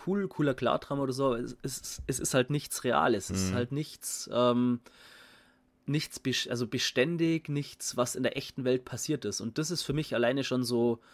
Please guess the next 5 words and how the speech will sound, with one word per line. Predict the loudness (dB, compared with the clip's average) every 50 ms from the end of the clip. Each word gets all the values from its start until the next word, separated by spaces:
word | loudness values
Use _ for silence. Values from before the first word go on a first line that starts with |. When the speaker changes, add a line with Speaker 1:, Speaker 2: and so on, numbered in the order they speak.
| -20 -20 -20 -20 -20 -20 -20 _ _ _ _ _ _ _ _ _ -6
Speaker 1:
ich | -2 6 10
würd | 10 10 10
zum | 8 4
Beispiel | 4 4 4 2 0 0 2 2
nie | 2 2 2 4 4 4 4 4 2